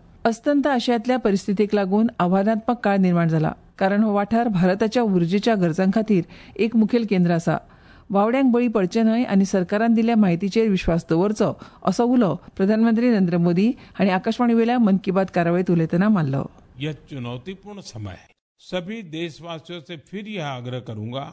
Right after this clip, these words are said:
Speaker 2: कि हमें एकजुट होकर इस चुनौती से बाहर निकलना है. जो लोग इस विषय पर भी राजनीति कर रहे हैं, उन्हें राजनीति नहीं करनी चाहिए.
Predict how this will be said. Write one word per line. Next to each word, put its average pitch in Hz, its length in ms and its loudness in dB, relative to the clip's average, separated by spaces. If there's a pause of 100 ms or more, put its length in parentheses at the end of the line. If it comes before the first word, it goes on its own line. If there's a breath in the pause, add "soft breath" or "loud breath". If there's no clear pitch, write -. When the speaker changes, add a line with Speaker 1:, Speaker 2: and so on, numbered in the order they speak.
(180)
Speaker 2:
कि 120 80 -8
हमें 151 480 -8 (200)
एकजुट 175 640 -8
होकर 107 440 -10 (200)
इस 180 200 -10 (140)
चुनौती 147 500 -10
से 165 180 -12
बाहर 123 280 -8
निकलना 95 540 -12 (140)
है. 120 100 -20 (380)
जो 147 160 -4
लोग 170 540 -8
इस 240 260 -8
विषय 156 380 -10
पर 247 220 -10
भी 226 180 -10
राजनीति 147 500 -10
कर 120 180 -12
रहे 127 260 -10
हैं, 156 320 -16 (240)
उन्हें 156 380 -6 (300)
राजनीति 139 640 -10
नहीं 127 340 -10
करनी 85 420 -10
चाहिए. 107 420 -18